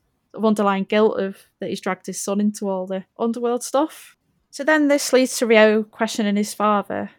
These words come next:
and he asks Chen if Iwao was part of any sort of criminal underworld gangs himself,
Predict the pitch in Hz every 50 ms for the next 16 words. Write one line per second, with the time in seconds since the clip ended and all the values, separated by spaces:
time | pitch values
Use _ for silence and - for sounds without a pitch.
0 | - 214 208 214 220 240 233 - - - - 247 226 202 185 180 - - 190 185
1 | - - - - - - 202 196 190 190 196 202 196 196 - - - - _ -
2 | 196 180 151 190 - - _ _ - - - 208 208 208 202 202 202 - - -
3 | - 190 196 _ _ _ _ _ - - 233 214 220 220 208 208 202 - 214 214
4 | 220 214 208 208 208 - 196 202 208 208 208 - 202 208 - 226 208 226 269 277
5 | - -